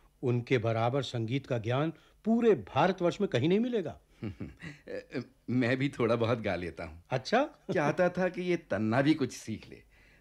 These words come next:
Speaker 2: पर इसे तो शरारतों से फुर्सत ही नहीं।
Speaker 1: अरे, इसकी गले में तो बड़ा लोच है। अभी शेर की आवाज की ऐसी बढ़िया नकल कर रहा था कि मैं तो इसे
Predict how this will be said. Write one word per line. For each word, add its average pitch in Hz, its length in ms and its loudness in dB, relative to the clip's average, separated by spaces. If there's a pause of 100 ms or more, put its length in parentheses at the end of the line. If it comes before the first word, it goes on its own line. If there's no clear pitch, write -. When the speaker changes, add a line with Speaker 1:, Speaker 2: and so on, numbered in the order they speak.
(120)
Speaker 2:
पर 640 120 4
इसे 165 240 -2
तो 233 160 0
शरारतों 110 560 -2
से 175 120 0
फुर्सत 113 420 -2
ही 104 80 -4
नहीं। - 140 -12 (280)
Speaker 1:
अरे, 247 280 -2
इसकी 214 320 0
गले 196 180 4
में 226 100 2
तो 269 80 0
बड़ा 214 320 2
लोच 269 320 2
है। 214 240 -2 (380)
अभी 139 360 0
शेर 143 340 2
की 202 160 0
आवाज 156 480 2
की 214 140 0
ऐसी 151 220 0
बढ़िया 143 320 0
नकल 185 260 2
कर 175 140 0
रहा 160 160 -2
था 254 280 -2 (240)
कि 220 80 0
मैं 151 160 0
तो 240 100 -2
इसे 262 220 0